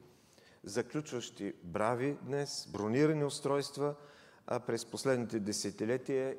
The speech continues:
и съвършенни алармени системи. Затова представата на мнозина, новият ключ, означава един нов страх в един несигурен свят. Но Библията говори за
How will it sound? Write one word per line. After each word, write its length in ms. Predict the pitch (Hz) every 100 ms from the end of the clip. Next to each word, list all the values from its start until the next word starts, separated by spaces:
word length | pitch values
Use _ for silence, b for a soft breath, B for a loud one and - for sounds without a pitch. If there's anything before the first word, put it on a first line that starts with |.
| -
и 260 | 127 139
съвършенни 880 | 131 113 104 - 120 123 120 120 120 B B B B B - _ - - _ _ _ -
алармени 500 | 110 107 101 104 101
системи. 640 | - 98 107 82 76 - _ _ _ _ _ _ B B B B
Затова 320 | 110 110 160
представата 680 | 170 139 - 165 156 147 143
на 120 | 127
мнозина, 680 | 120 120 113 139 143 151 151 - - -
новият 640 | 117 123 147 123 113 -
ключ, 380 | - 165 175 - -
означава 520 | 110 117 - 143 143
един 300 | 127 135 123
нов 220 | 143 147
страх 340 | - 131 135 123
в 140 | 107 117
един 240 | 120 113
несигурен 580 | 107 - 110 98 95 98 B B B
свят. 560 | - - 104 87 - - _ _ _ _ _ _ _ B B B B
Но 140 | 120 127
Библията 420 | 185 214 214 185
говори 380 | 143 143 165 160
за 340 | 117 117 113